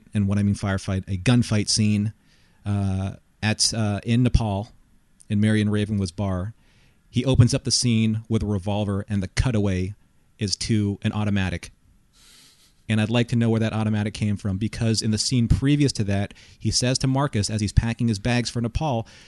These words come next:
"You know what a careful guy I am." And he pulls out a well-oiled Webley Mark three, or Mark four, excuse me, and he tosses it into his luggage. And that's the only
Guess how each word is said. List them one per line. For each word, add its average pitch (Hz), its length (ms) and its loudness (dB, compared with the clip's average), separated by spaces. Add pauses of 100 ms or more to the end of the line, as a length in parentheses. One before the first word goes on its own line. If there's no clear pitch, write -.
(120)
"You 175 80 4
know 170 100 4
what 117 120 2
a - 20 -2
careful 104 340 -2
guy 90 300 0
I 85 40 0
am." 95 360 0 (280)
And 104 120 2
he 107 60 2
pulls 120 340 0
out 113 240 -2
a 104 40 0
well-oiled 117 760 0
Webley 113 280 0
Mark 104 300 0
three, 104 360 -2 (680)
or 101 100 4
Mark 107 220 2
four, 104 240 0
excuse 98 360 -4
me, 101 280 -4
and 101 120 -2
he 107 260 -2 (640)
tosses 113 340 2
it 110 140 0
into 113 360 0
his 117 300 -4
luggage. - 500 -6 (1500)
And 107 380 0
that's 113 380 -2
the 113 260 -2
only 131 640 2